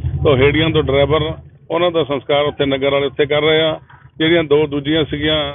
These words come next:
ਦੋ ਇਹਨਾਂ ਦੇ ਮਾਸੀ ਦਾ ਲੜਕਾ ਤੇ ਮਾਸੀ, ਉਹਨਾਂ ਨੂੰ ਕੈਨੇਡਾ ਜਿਹੜਾ ਉਹਨਾਂ ਦਾ ਪਰਿਵਾਰ ਜਿਹੜਾ ਲਾਸ਼ਾਂ ਨੂੰ ਲੈ ਕੇ ਜਾ ਰਿਹਾ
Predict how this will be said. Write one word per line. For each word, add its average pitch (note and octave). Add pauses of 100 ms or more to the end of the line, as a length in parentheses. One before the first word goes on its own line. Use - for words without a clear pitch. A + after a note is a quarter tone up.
(140)
ਦੋ D3+
ਇਹਨਾਂ E3
ਦੇ D3+
ਮਾਸੀ C#3+
ਦਾ D3+
ਲੜਕਾ D#3 (440)
ਤੇ D3+
ਮਾਸੀ, D3
ਉਹਨਾਂ E3
ਨੂੰ D#3+
ਕੈਨੇਡਾ C#3+
ਜਿਹੜਾ D3+
ਉਹਨਾਂ D3+
ਦਾ D3
ਪਰਿਵਾਰ C3+
ਜਿਹੜਾ C#3+
ਲਾਸ਼ਾਂ C3
ਨੂੰ C3
ਲੈ B2+
ਕੇ B2+
ਜਾ B2+
ਰਿਹਾ C#3+